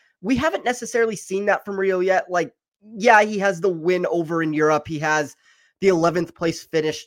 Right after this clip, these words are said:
that he put together, uh, at the American Express when Dunlap won. But, uh, number one in my model for expected scoring. Now, to your point, Nick, not enough data for me to feel super comfortable with that,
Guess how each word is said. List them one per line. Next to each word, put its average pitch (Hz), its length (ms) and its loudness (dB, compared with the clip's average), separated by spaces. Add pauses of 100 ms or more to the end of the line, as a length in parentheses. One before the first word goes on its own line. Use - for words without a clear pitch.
that 160 160 -2
he 151 80 -2
put 156 300 -6
together, 143 640 -4
uh, 139 240 -2
at 156 140 -6
the 165 100 -4
American 147 340 -2
Express 147 440 -6
when 139 160 -6
Dunlap 143 460 -4
won. 135 360 -4
But, 139 300 -2 (480)
uh, 147 100 2
number 202 260 2
one 214 180 6
in 208 100 0
my 190 140 2
model 170 340 0
for 180 180 -4
expected 175 480 -8
scoring. 170 400 -4
Now, 151 320 2 (260)
to 202 100 -8
your 180 180 0
point, 175 340 -4
Nick, 165 300 -4 (400)
not 214 240 4
enough 196 240 2
data 170 260 0
for 170 160 -6
me 175 80 -2
to 160 80 -6
feel 170 180 -6
super 208 440 -8
comfortable 226 480 -6
with 226 140 -2
that, 240 180 -2